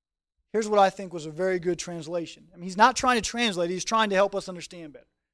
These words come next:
So he wasn't jumping off the boat, he's on the boat still. "Do you suppose that the scriptures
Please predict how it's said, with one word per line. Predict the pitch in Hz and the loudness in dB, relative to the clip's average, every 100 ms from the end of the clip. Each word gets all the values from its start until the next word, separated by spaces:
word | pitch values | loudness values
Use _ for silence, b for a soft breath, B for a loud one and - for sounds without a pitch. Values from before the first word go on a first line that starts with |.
| _ _ - | _ _ -14
So | |
he | |
wasn't | 160 208 170 | -10 -8 -6
jumping | 190 185 180 | -6 -4 -6
off | 170 - | -8 -8
the | |
boat, | 156 160 | -4 -4
he's | 165 180 | -4 -6
on | 175 | -6
the | |
boat | 156 147 | -6 -6
still. | - - - - _ _ _ _ - | -8 -12 -20 -20 _ _ _ _ -2
"Do | 196 | 2
you | 240 | 4
suppose | 226 208 262 302 294 | 2 6 8 8 6
that | 254 | -2
the | 208 | -4
scriptures | - - 262 - 262 262 247 | -4 -2 -2 -2 -4 -4 -6